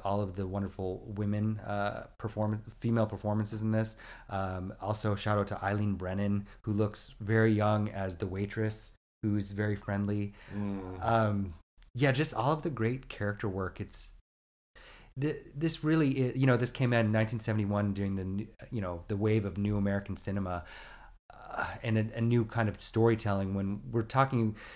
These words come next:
Speaker 1: this film couldn't have been made in the fifties, so it's finally s-, kind of examining the reality of what life's like.
Speaker 2: It's in black and white.
Speaker 1: Oh, it's be-, I love the f-,
Speaker 2: I think it looks really cool.
Speaker 1: the opening and final, the last movie, it, with such sadness that they go to the last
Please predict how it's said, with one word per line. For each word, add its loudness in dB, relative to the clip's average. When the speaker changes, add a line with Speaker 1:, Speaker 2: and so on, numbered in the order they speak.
Speaker 1:
this 0
film 2
couldn't 2
have 4
been 2
made 4
in 2
the -2
fifties, -8
so -2
it's -6
finally 4
s-, -14
kind -4
of -2
examining 2
the 0
reality 0
of -10
what -4
life's -2
like. -12
Speaker 2:
It's -6
in 0
black 0
and -2
white. -4
Speaker 1:
Oh, 6
it's 4
be-, -2
I 2
love 2
the 0
f-, -4
Speaker 2:
I -2
think 6
it 4
looks 0
really 2
cool. -8
Speaker 1:
the 2
opening 8
and 2
final, 4
the -2
last 6
movie, 2
it, -2
with 4
such 2
sadness 4
that -4
they -2
go 2
to 4
the 0
last 2